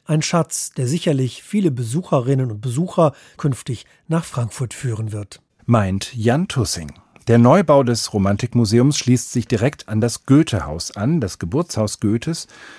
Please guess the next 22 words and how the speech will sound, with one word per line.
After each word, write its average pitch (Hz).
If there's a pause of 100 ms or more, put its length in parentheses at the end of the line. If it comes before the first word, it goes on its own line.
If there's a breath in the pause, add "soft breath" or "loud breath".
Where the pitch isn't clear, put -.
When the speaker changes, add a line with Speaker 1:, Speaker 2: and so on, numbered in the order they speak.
(120 loud breath)
Speaker 2:
das 107
im 110
Krieg 143
fast -
völlig 110
zerstört 104
und 104
danach 82
wieder 107
aufgebaut 71
wurde. 67 (420)
Der 98
Architekt 139
Christoph 147
Meckler 92 (400 loud breath)
hat 127
mit 131
der 117
dreigeteilten 123
Fassade 113
seines 110
Museumsneubaus 110